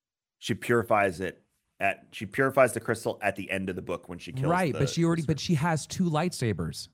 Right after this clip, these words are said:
Speaker 2: so she needs two crystals. She needs two
Speaker 1: Doesn't she
Speaker 2: Kyber
Speaker 1: take,
Speaker 2: crystals. Does she,
Speaker 1: doesn't
Speaker 2: does
Speaker 1: she take from the Inquisitor, though?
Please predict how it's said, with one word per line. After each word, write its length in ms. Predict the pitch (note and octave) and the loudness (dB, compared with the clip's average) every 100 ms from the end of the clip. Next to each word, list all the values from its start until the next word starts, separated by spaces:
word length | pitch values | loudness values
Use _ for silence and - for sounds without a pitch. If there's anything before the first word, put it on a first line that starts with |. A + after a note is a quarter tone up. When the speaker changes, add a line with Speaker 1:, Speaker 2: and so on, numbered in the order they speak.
| _ - | _ -2
Speaker 2:
so 120 | C3 | 0
she 140 | - | 2
needs 300 | D#3+ F3 - | 2 2 -2
two 340 | - - F#3+ F3+ | -8 0 0 2
crystals. 720 | F3+ F3 - G2 - - - _ _ _ _ _ _ - | -2 -4 -4 -4 -6 -14 -18 _ _ _ _ _ _ -6
She 100 | C#3+ | -2
needs 180 | D#3 | -2
two 120 | - F#3 | 0 0
Speaker 1:
Doesn't 140 | D#3+ | 2
she 140 | E3 E3+ | 0 0
Speaker 2:
Kyber 40 | |
Speaker 1:
take, 40 | - | 0
Speaker 2:
crystals. 520 | A2+ D3+ F2 E2 - - | 0 2 0 -6 -8 -4
Does 120 | B2 | -2
she, 100 | D3+ | -2
Speaker 1:
doesn't 240 | C3 C#3+ | -4 0
Speaker 2:
does 100 | D3+ | 0
Speaker 1:
she 120 | D3 | 0
take 280 | - C3 C3 | -6 -8 -8
from 320 | - A#2+ A#2 A#2 | -4 -2 -2 0
the 220 | A2 - - | -2 -4 -12
Inquisitor, 420 | G2 A2 A#2+ D3 | -8 -6 -4 -4
though? 200 | D#3 F3 | -4 -6